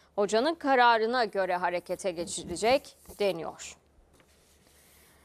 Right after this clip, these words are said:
Fred ve Cengiz haberlerini bütün sayfalarda görüyoruz. Hemen Fanatik'le devam edelim. "Cengiz'le anlaşma tamam." Fanatik gazetesinde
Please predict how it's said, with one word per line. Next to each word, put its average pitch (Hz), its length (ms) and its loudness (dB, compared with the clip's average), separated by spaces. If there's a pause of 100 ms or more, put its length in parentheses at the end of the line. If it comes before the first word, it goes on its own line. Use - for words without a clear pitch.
(1000)
Fred 311 460 2
ve 285 160 8
Cengiz 254 400 2
haberlerini 220 680 4
bütün 254 280 0
sayfalarda 214 720 4
görüyoruz. 214 540 4
Hemen 220 280 2
Fanatik'le 202 640 0
devam 190 380 4
edelim. 180 480 2 (2500)
"Cengiz'le 269 460 2
anlaşma 262 640 2
tamam." 240 540 2 (560)
Fanatik 208 420 -2
gazetesinde 196 1040 0